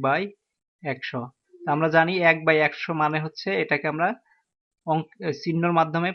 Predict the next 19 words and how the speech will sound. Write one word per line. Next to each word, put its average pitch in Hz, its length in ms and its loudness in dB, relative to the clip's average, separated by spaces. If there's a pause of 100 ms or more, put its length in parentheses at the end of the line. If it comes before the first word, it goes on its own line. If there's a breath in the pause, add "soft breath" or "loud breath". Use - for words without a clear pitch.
পার্সেন্টেজে 151 560 -4
ব্যবহার 131 280 -2
করতে 135 260 -10
পারি, 117 200 -6
তার 131 160 -4
মানে 151 120 -4 (140)
বিশ 165 200 -2 (760)
পার্সেন্ট। 131 400 -6 (460)
ঠিক 202 120 -4 (120)
একইভাবে 180 400 2 (160)
এতগুলো, 151 420 -2
এত 160 80 -4 (120)
মিটার, 160 320 0
এত 160 160 -6
মিটারে 151 340 -2
শতকরা 139 460 -4
কত, 120 140 -10 (520)
তার 147 140 0
মানে 160 120 0